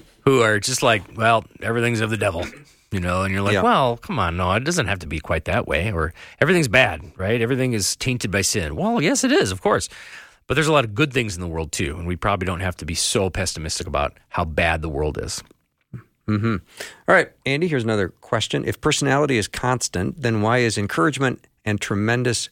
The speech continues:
Speaker 2: effort focused on changing our thought patterns? The process is tremendously slow
Speaker 1: Mm-hmm.
Speaker 2: and rarely permanent. Oftentimes, the person feels like a bigger failure since it's so difficult to achieve that.
Speaker 1: It is pretty tough.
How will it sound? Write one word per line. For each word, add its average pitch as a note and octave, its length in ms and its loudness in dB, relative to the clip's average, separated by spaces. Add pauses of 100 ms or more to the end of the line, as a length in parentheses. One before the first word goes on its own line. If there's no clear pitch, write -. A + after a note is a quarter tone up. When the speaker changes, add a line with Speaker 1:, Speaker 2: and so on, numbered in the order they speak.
(140)
Speaker 2:
effort A#2+ 400 0
focused - 420 -2
on G2 200 0
changing B2 580 0 (580)
our G2+ 120 0
thought - 280 0
patterns? D2 420 -4 (440)
The A2+ 80 0
process B2 500 2
is G2+ 160 0
tremendously G#2 800 0
slow A2 420 2 (580)
Speaker 1:
Mm-hmm. G2+ 340 0
Speaker 2:
and F#2 200 0
rarely A#2 400 4
permanent. G#2+ 520 -2 (240)
Oftentimes, G#2+ 680 0
the F#2+ 80 -4
person G2+ 360 0
feels G2 320 -2
like F#2+ 140 0
a F#2+ 60 -2
bigger F#2 260 0
failure A2 560 2 (540)
since - 280 -2
it's - 140 -4
so - 140 0
difficult G2 440 -2
to F#2 120 -2
achieve F#2 320 -2
that. - 180 -4 (560)
Speaker 1:
It A2+ 140 4
is B2+ 120 4
pretty F2+ 220 -2
tough. - 400 -2